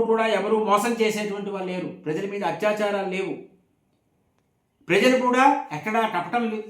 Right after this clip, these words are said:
నిష్కటపటంగా ఉండేవారు, కపట ధోరణి లేదు.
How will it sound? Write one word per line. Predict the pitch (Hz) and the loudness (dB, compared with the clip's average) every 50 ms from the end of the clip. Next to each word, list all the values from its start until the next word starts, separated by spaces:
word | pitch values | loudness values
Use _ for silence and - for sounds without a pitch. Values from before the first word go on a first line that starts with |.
| - - 180 | -14 -10 -8
నిష్కటపటంగా | 170 - - - 226 226 226 226 226 233 226 226 240 226 220 | -8 -6 -6 -4 -4 -4 -4 -4 -4 -6 -4 -2 -2 -2 -2
ఉండేవారు, | 214 214 214 208 196 160 151 - - - - _ _ _ _ _ _ _ _ _ _ - | -2 -4 -4 -2 -4 -4 -6 -8 -14 -20 -20 _ _ _ _ _ _ _ _ _ _ -10
కపట | 143 143 170 - 214 185 | -10 -8 -8 -8 -4 0
ధోరణి | 202 214 208 208 208 196 196 | 2 2 2 2 0 0 0
లేదు. | 202 190 151 | 0 -2 -2